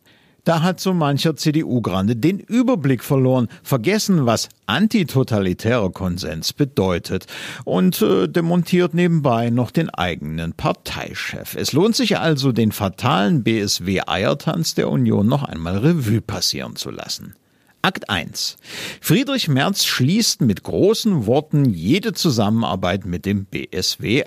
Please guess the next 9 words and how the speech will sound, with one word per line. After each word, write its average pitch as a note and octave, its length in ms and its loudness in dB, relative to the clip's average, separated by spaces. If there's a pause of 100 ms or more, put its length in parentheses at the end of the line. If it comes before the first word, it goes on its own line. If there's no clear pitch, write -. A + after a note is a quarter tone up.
aus. - 480 -4 (400)
Er E3+ 240 4
sagt B2+ 320 0
in D#2 140 -4
der E2 200 -2
A G2 80 -2
R C3+ 60 2
D, A#2 340 0
Zitat, - 580 -4